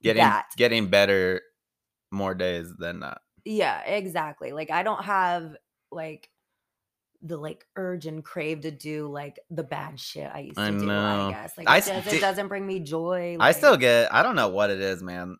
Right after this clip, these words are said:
Speaker 1: my relationship with alcohol, but, like, no matter what, I still get such a gravitational pull towards
Speaker 2: Oh,
Speaker 1: it,
Speaker 2: for
Speaker 1: like
Speaker 2: sure. I think, like, to be honest, we're, like, social alcoholics. Like, it's not cute. Like,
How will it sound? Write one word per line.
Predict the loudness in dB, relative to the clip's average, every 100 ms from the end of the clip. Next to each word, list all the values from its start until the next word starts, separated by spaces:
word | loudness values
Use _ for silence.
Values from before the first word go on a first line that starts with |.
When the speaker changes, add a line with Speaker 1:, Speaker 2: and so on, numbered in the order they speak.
| _
Speaker 1:
my | -4 -2
relationship | -2 -4 -6 -12 -10
with | -8
alcohol, | -8 -6 -6
but, | -4 -4
like, | -6 -6
no | -8
matter | -2 0 0
what, | 0 -2
I | -4
still | -6 -10 -10 -8
get | -8 -10
such | -6 -4 -4
a | -4 -8
gravitational | -4 -2 -2 -6 -10 -8 -10 -12 _
pull | -10 -8 -10 -14
towards | -8 -6 -6
Speaker 2:
Oh, | -6
Speaker 1:
it, | -8
Speaker 2:
for | -6
Speaker 1:
like | -8
Speaker 2:
sure. | -10 -12 -10 -8 -10 -6
I | -6 -6
think, | -4 -6 -6 -8
like, | -8 -8
to | -10
be | -8 -8
honest, | -4 -6 -6 -12 -12
we're, | -10 -10 -10
like, | -12 -12 -14 _ _ _ _ _
social | -20 -10 -10 -10 -12 -8
alcoholics. | -8 -8 -12 -12 -12 -14 -18 -20 -14
Like, | -14 -14 -16
it's | -16 -12
not | -12 -12 -14 -14
cute. | -6 -4 -4 -6
Like, | -12 -8 -8 -8 -12